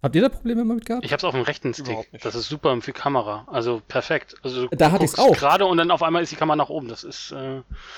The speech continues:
Speaker 2: <laughs> das funktioniert
Speaker 1: Da hatte ich's
Speaker 2: super.
Speaker 1: nämlich tatsächlich zuerst und das ist weggegangen. Da hab ich's rekalibriert und dann war's weg.
Speaker 2: Das hab ich schon dreimal gemacht. Das ist, und in den, in den, äh, aus welchem Grund auch immer hast du ja in den Menüs überall doppelte,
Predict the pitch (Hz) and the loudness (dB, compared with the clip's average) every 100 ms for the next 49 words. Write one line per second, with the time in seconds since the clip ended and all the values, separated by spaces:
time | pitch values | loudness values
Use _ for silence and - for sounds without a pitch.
0 | - - - - - 151 - 151 - 185 | -14 -6 -4 -2 -2 -4 -2 -2 0 0
1 | 170 - 147 - 170 190 190 202 196 190 | 0 -2 0 4 6 4 2 2 4 4
2 | - 196 202 - 156 208 - 139 156 180 | 4 2 2 0 4 4 4 4 4 2
3 | - 117 110 98 135 135 143 - 139 131 | 0 0 -2 0 2 4 2 2 2 2
4 | 190 220 214 214 131 107 - 120 151 - | 2 2 0 0 0 -2 -2 0 0 0
5 | 135 127 131 113 113 104 110 - - - | 2 2 0 -2 -4 -6 -12 -16 -16 -16
6 | - - - 147 180 147 139 160 139 131 | -18 -14 -4 -2 2 2 2 0 0 2
7 | 127 131 143 127 120 - - - - - | 2 0 -2 0 0 -6 -16 -12 -8 0
8 | 139 151 143 147 - 139 131 135 - 139 | 2 4 2 2 0 0 0 -2 -2 -2
9 | 135 123 120 131 139 147 139 131 123 143 | -2 -2 -2 -4 -8 -8 -4 -4 -2 -2
10 | 151 127 120 113 110 | -2 -2 -2 -4 -6